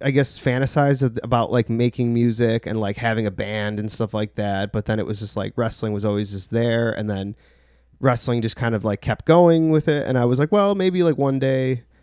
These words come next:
And, like, now that I'm not really wrestling anymore, like, I'm like, "Damn, like, maybe,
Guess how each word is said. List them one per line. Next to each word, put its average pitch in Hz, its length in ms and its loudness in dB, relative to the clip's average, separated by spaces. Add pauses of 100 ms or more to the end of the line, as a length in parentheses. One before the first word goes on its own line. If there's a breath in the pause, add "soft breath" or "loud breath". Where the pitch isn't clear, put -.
(260)
And, 117 200 0
like, 110 160 0
now 139 160 6
that 139 120 4
I'm 131 100 2
not 123 160 0
really 113 200 0
wrestling 135 440 0
anymore, 104 500 -2
like, 104 240 -4
I'm 110 160 -6
like, 95 260 -10
"Damn, 123 300 -6
like, 98 180 -6
maybe, 127 480 0